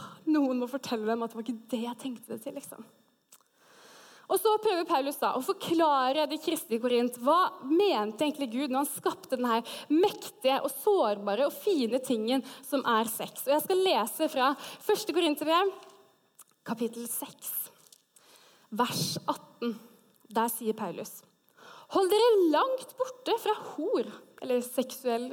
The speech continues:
umoral. Og så sier han noe som får meg til å tenke ganske mye. Han sier: «All synd som et menneske gjør, er utenfor kroppen. Men den som driver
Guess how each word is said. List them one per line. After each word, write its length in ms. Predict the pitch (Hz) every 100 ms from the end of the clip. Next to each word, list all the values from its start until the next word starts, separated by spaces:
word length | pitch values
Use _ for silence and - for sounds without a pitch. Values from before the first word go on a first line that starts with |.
| -
umoral. 540 | 277 214 214 254 302 - - - - -
Og 80 | -
så 80 | 381
sier 400 | - 427 302 262
han 80 | 330
noe 300 | 302 240 294 269 - -
som 140 | - 262
får 120 | 285
meg 200 | 240 240
til 120 | 240
å 60 | 240
tenke 340 | 269 220 -
ganske 300 | 233 220 -
mye. 160 | 123 - - _ _ - -
Han 100 | 277
sier: 300 | - 247 254 - - - - - _ _ 320
«All 260 | 381 427 427 -
synd 320 | 349 381 294 208 - _ _ _ -
som 160 | 262
et 100 | 294 302
menneske 540 | 311 233 208 202 233
gjør, 280 | 214 226 240
er 120 | 233 -
utenfor 640 | 359 311 202 - 220 247 294
kroppen. 420 | 285 - 415 427 - - _ _ _ _ _ _ _ _ _ _ _ _ -
Men 140 | 269
den 80 | 302
som 140 | 349 277
driver 320 | 262 269